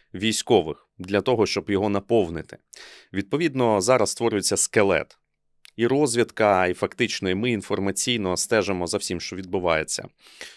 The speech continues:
щодо цього. Зараз воно буде займатися виключно прикриттям кордону, безпосередньо від загрозливих, е, для Росії, як вони говорять,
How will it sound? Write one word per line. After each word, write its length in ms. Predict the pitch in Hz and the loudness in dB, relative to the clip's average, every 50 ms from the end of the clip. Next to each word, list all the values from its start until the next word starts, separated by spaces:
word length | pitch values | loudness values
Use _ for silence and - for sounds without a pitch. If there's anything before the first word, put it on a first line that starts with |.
| _ - | _ -12
щодо 580 | - - - 107 98 82 95 90 87 80 78 - _ _ _ _ | -8 -4 -2 -2 0 0 0 0 0 0 -4 -8 _ _ _ _
цього. 460 | - - 143 143 139 131 131 120 110 - _ - | -4 0 2 2 2 2 -2 -6 -10 -12 _ -6
Зараз 560 | 101 110 139 147 135 123 - - - - _ _ _ - - | 0 2 4 4 4 4 2 0 -2 -4 _ _ _ -20 -20
воно 560 | - - 90 113 113 110 117 120 113 104 101 - _ _ _ _ - | -14 -6 -4 -2 -2 0 0 0 -2 -2 -4 -8 _ _ _ _ -18
буде 320 | 95 95 107 107 98 98 | -12 -10 -6 -4 -2 -2
займатися 540 | 90 104 101 98 107 113 - 101 90 - 101 | 0 0 0 2 0 0 0 -2 -2 -2 -2
виключно 420 | 90 - - 110 101 - - 95 | -4 -4 -4 -4 -4 -4 -6 -6
прикриттям 560 | - - 104 92 - 110 101 - 107 92 85 | -4 -4 -6 -4 -4 -4 -4 -4 -4 -4 -4
кордону, 640 | 82 - 113 107 98 92 101 95 85 80 85 95 - _ _ _ _ - - - - - _ _ | -4 -4 -4 -4 -2 -2 -2 -2 0 -2 -4 -8 -12 _ _ _ _ -20 -20 -20 -20 -20 _ _
безпосередньо 680 | - 95 101 - - 110 - - 110 117 123 98 95 92 | -4 -2 -2 -2 0 -2 0 2 2 2 2 0 0 -2
від 160 | 87 92 85 | -2 -2 -2
загрозливих, 800 | 92 98 92 87 - 104 107 90 98 92 82 85 80 - - - | 0 0 0 0 0 0 0 0 0 -2 -2 -4 -6 -8 -10 -8
е, 340 | 85 82 85 82 85 82 80 | -6 -4 -2 -2 -2 -2 -4
для 460 | 78 76 104 98 98 87 82 78 78 - _ - | -6 -4 -2 0 2 2 0 -2 -4 -8 _ -8
Росії, 760 | 90 95 101 98 - - - 107 113 120 117 101 90 82 85 - - | -4 -2 -2 -2 -2 -2 -2 -2 -2 -2 -4 -4 -6 -8 -10 -14 -10
як 280 | 92 85 85 78 - | -4 -4 -4 -4 -4
вони 180 | 92 90 87 85 | -4 -6 -4 -4
говорять, 500 | 82 90 87 92 101 104 90 87 - | -4 -4 -4 -2 -2 -2 -2 -4 -4